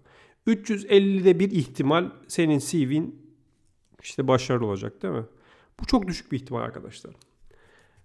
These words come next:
Ve, e, daha önce bu konularda şu şekilde bahsetmiştik. Bu şekilde internet üzerinden ya da işte ilanla vesaireyle işe alımlar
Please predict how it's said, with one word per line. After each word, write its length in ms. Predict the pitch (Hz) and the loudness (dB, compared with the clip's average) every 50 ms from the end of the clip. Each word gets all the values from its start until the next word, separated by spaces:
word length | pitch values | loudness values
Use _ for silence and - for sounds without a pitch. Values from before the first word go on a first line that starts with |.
| _ - | _ 2
Ve, 120 | 185 220 | 4 4
e, 400 | 233 233 - - 208 208 202 175 | 6 6 4 2 2 2 4 4
daha 180 | 196 185 202 226 | 4 4 4 4
önce 320 | 226 196 202 180 180 170 | 4 4 4 2 2 2
bu 340 | 170 180 180 175 180 - 160 | 2 4 4 4 2 2 -2
konularda 460 | - - 156 156 160 156 165 156 160 147 | -4 -2 0 2 2 2 2 0 -2 -4
şu 80 | - - | -4 -4
şekilde 400 | - 151 - 156 156 190 175 143 | -6 -4 -4 -4 -4 -4 -2 -2
bahsetmiştik. 840 | 120 113 110 - 123 120 - 123 120 - - - 123 - _ _ - | -2 -2 -2 -6 -12 -10 -8 -10 -12 -12 -12 -16 -18 -18 _ _ -18
Bu 40 | - | -6
şekilde 520 | - 240 208 - - 160 139 131 131 139 | -2 -2 -2 0 0 0 2 2 0 0
internet 560 | - 165 175 165 - 180 175 175 202 208 202 | 0 -2 -4 -2 0 0 2 2 2 0 0
üzerinden 600 | 160 127 127 120 110 110 113 110 104 107 110 135 | 0 0 0 -2 0 -2 -4 -2 -2 -4 -4 -4
ya 140 | 143 143 139 | -6 -4 -2
da 120 | 156 143 | 0 -2
işte 220 | 131 123 - - 160 | -2 -4 -6 -10 -6
ilanla 560 | - 143 131 127 143 160 170 175 143 117 113 | -4 -2 -2 0 0 0 0 0 -2 -2 -2
vesaireyle 680 | 117 131 123 - 165 165 175 156 120 107 104 107 - | -4 -6 -4 -4 -6 -4 -4 -4 -4 -4 -4 -6 -8
işe 220 | - - - - 240 | -8 -10 -8 -6 -6
alımlar 500 | 220 185 139 110 110 113 - 190 - | -4 -4 -4 -4 -4 -4 -6 -8 -12